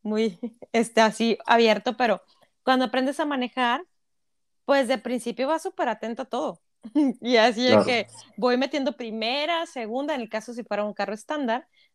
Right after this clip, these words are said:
Speaker 1: tercera, y así vas bien atento. Pero ya cuando lo dominas, pues ya ni siquiera volteas a ver la palanca de cambios. O sea, ya lo haces literal en automático. Entonces, creo que así vamos por la vida muchas personas, ¿no? Que, que no estamos conscientes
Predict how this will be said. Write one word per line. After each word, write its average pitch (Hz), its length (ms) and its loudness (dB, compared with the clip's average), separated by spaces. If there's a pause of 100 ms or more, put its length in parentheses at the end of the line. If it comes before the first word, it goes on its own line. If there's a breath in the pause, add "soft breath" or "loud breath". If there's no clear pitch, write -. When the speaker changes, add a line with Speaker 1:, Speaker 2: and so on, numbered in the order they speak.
Speaker 1:
tercera, 294 680 2
y 254 80 2
así 226 220 -2
vas 226 180 0
bien 294 140 0
atento. 262 500 -4
Pero 247 140 0
ya 277 160 2
cuando 415 220 0
lo 349 140 4
dominas, 277 680 -4 (560)
pues 277 180 4
ya 277 100 2
ni 320 100 0
siquiera 349 320 4
volteas 285 300 0
a 349 40 -2
ver 349 80 -2
la 370 80 -4
palanca 277 300 -8
de - 60 -12
cambios. 269 480 -8
O 220 40 -8
sea, 247 120 0
ya 233 180 2
lo 302 160 -2
haces 320 440 -6
literal 214 480 -2
en 262 120 -8
automático. 254 680 -12 (280 soft breath)
Entonces, - 220 -4
creo 294 180 0
que 359 80 -2
así 339 200 -2
vamos 330 300 -2
por 311 140 -4
la 277 100 2
vida 254 400 0
muchas 269 560 -2
personas, 214 600 -6
¿no? 220 220 -4
Que, 220 280 -4 (360 soft breath)
que 262 140 4
no 254 300 4
estamos 285 680 0
conscientes 247 920 -2